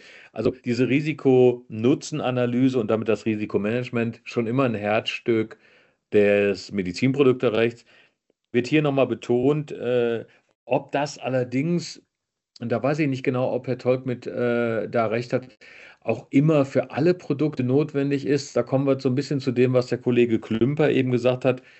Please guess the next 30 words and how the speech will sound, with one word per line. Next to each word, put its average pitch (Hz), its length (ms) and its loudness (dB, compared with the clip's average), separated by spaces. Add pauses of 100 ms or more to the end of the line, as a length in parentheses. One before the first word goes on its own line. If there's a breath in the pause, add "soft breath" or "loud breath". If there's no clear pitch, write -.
(320 soft breath)
Ist - 180 -8
das 131 140 2
nicht 123 100 -4
alles 123 180 -2
ein 127 80 -4
bisschen 120 260 -2
überbordend? 107 800 2
Ist 117 160 -6
das 127 140 -2
nicht 113 220 -6
alles 113 320 -2
hier 110 440 0
nur 107 840 2 (300 soft breath)
Papier 135 920 2 (280 loud breath)
erzeugend 131 840 2
und 117 220 -4
ist 123 160 -8
an 117 160 -4
vielen 139 380 2
Produkten 123 800 -2
vorbei? 104 500 0
Gerade 120 340 -2
bei 120 140 2
Klasse 113 360 -4
eins, 117 300 -4
wie 117 60 0
es 117 100 -4
ja 117 100 -2
auch 107 140 -2
die 117 240 -2